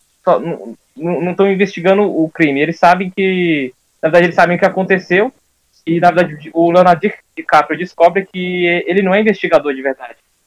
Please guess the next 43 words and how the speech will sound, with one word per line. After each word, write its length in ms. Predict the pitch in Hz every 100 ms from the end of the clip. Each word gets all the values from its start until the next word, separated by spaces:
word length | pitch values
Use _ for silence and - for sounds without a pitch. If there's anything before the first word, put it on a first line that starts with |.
| _ -
Ele, 180 | 139 156
ele 200 | 147 156
é 100 | 175
maluco. 680 | 180 185 160 165 208 247 233 _ _ _ -
Eu 120 | 151
acho, 200 | 165 -
se 120 | -
eu 60 | 185
não 60 |
me 80 | 185
engano, 200 | 165 170
acho 140 | 175 -
que 60 |
ele 80 | 165
matou 320 | 175 190 185
a 60 | 185
mulher 260 | 180 175 160
dele 280 | 156 196
e 20 | 175
ele 120 | 165
tá 200 | 190 214
lá, 240 | 196 202 - _ -
tipo, 180 | 165 175
querendo 280 | 185 180
solucionar 440 | 175 196 180 190 180
o 40 |
caso, 300 | 208 170 160
tá 100 | 143
ligado? 240 | 127 127 131
Na 100 | 135
verdade, 320 | 147 147 147
ele 120 | 170
é 80 | 175
um, 560 | 180 185 180 165 143 123 _ _
ele 100 | -
é 40 | 170
um 60 |
do, 220 | 196 185 160
do, 180 | 165 160
do 200 | 151 147
pessoal 300 | - - 147
que 80 | -
tá, 720 | 147 143 135 127 120 107 107